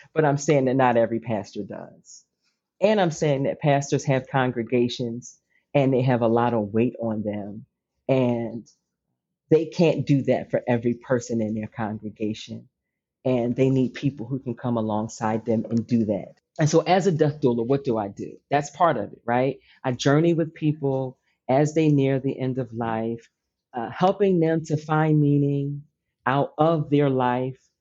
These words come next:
helping them to possibly reconcile relationships. It's not always possible, especially if I meet someone who, um, is, it's Friday and they transition on Sunday.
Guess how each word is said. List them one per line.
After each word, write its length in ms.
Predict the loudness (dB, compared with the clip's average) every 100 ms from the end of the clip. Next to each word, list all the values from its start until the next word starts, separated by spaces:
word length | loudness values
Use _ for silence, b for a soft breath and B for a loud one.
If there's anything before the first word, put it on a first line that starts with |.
| _ _ _
helping 440 | 0 0 2 2 4
them 220 | 4 2
to 180 | 0 -4
possibly 760 | -4 -2 0 0 -2 -4 -4 -2
reconcile 720 | -2 -2 -2 0 0 0 0
relationships. 1080 | 2 2 0 -2 -4 -2 -4 -4 -12 -20 _ _ 0
It's 200 | 0 2
not 200 | 2 4
always 420 | 4 2 -2 -4
possible, 720 | -4 -4 -4 -12 -8 -10 -10 _ _ -8
especially 600 | -8 -2 -2 0 0 0
if 140 | 2
I 100 | 0
meet 200 | 2 0
someone 720 | 0 -2 0 0 0 0 -4 -8 b b -2
who, 540 | 2 4 2 0 -2 -4 _ _ -4
um, 580 | -2 -2 -6 -8 -10 -12 _ _ _ _ _ _
is, 400 | 0 2 2 0
it's 200 | -2 -2
Friday 840 | -4 2 4 4 2 2 2 -2 -2
and 600 | 0 0 0 -2 -4 -6 -14 _ _ _ _
they 540 | -2 2 4 2 0 -2
transition 680 | -2 0 0 0 0 0 0
on 240 | 0 -2
Sunday. 640 | -4 -2 -2 -2 -4 -6